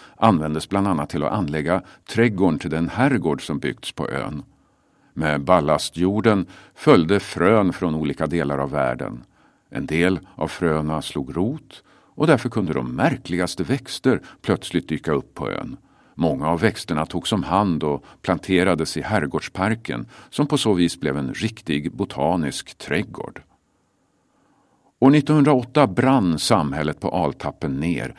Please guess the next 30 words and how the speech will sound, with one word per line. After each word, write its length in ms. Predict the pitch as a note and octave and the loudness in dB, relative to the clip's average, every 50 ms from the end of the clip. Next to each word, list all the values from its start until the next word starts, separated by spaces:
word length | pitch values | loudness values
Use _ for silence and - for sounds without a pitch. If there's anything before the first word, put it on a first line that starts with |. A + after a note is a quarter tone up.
| - - | -18 -12
efter 280 | - - D2 - - E2 | -8 -8 -6 -4 -2 -2
att 140 | C#2+ - - | -2 -2 -4
en 100 | D#2+ E2 | -6 -4
gnista 500 | - F#2 F2+ F2+ - - - - F2 D2+ | -2 -2 -2 -2 -4 -6 -4 -2 -2 -2
från 220 | - - E2 D2 | -2 -2 -4 -2
en 140 | D2+ D2+ - | -2 -2 -2
ångbåt 600 | - F#2 G2 D#2+ C#2+ C#2+ C2 F2 F#2+ F2+ D#2+ - | -2 -2 -2 -2 -4 -4 0 2 2 2 0 -2
antänt 560 | - - E2 C#2+ C2+ - - F2 D2+ C2+ - - | -2 -2 -2 -2 -4 -6 -6 -6 -6 -4 -6 -8
ett 140 | C#2+ - | -8 -4
virkeslager. 1000 | F2 F#2 F#2 C#2 - - - - - - E2 D#2 G2 G2 D#2 - - - - - - _ _ - - - - - | -2 0 0 -2 -2 -6 -8 -6 -2 -2 0 0 0 -2 -4 -4 -6 -8 -8 -10 -16 _ _ -20 -20 -20 -12 -2
Människor 460 | - G2+ A2+ G#2 F2+ F2 - - G2+ | 2 4 6 6 6 4 4 2 0
fick 240 | F#2 - G#2+ F#2+ - | 0 0 -2 -2 -4
fly 460 | - - - F#2 A#2 B2 G2+ F2+ F2 | -8 -6 0 2 2 2 4 2 0
hals 420 | C#2+ E2 F#2+ G2 G2 F#2 - - - | 2 2 2 2 2 0 -2 -2 0
över 140 | E2 E2 | 2 2
huvud, 560 | F2 D#2+ G2+ F#2+ D2+ C#2 D#2+ F2+ F2+ D2+ C2 - | 2 2 2 0 0 2 2 2 2 2 0 -6
och 380 | - - - - - - E2+ - | -14 -18 -20 -18 -6 -4 -2 2
samhället 520 | - D3 C#3 A2 F2+ F#2 G#2 A2+ B2+ B2+ | 6 6 8 8 8 6 4 4 4 4
byggdes 360 | - C#3+ B2+ D#2+ G2 F#2+ - | 4 2 2 2 0 0 2
aldrig 320 | C3+ C3+ G2+ D#2 F2 F#2 A2+ | 2 2 2 2 2 4 4
upp 280 | A#2 B2 - - - | 4 2 0 -2 -2
igen. 340 | F#2+ D2 A1 G1+ - B1+ B1+ - _ _ _ _ _ _ _ _ _ _ _ _ _ | 0 0 0 -2 -4 -8 -12 -14 _ _ _ _ _ _ _ _ _ _ _ _ _
Det 120 | - - | -4 -4
som 140 | - - E2 | -2 -2 -2
finns 240 | - E2+ D#2+ C#2+ - | -2 -2 -4 -4 -6
kvar 420 | - - F2+ F2+ G#2 B2 C3 C3 A#2 - - _ _ _ _ | -4 0 2 4 4 4 2 0 -4 -10 -18 _ _ _ _
är 120 | - F2 F2+ | -4 -2 0
en 120 | F#2+ F#2 | 0 0
del 260 | E2 C2 G#1 A1 A#1+ - | -2 -2 -4 -6 -6 -6
husgrunder. 960 | - A2+ A2+ D#2+ - - - - - D#2 F#2 G2 G2 F2+ - - - - - | -4 -4 -4 -4 -6 -8 -6 -2 -2 -2 0 -2 -2 -4 -6 -6 -8 -10 -12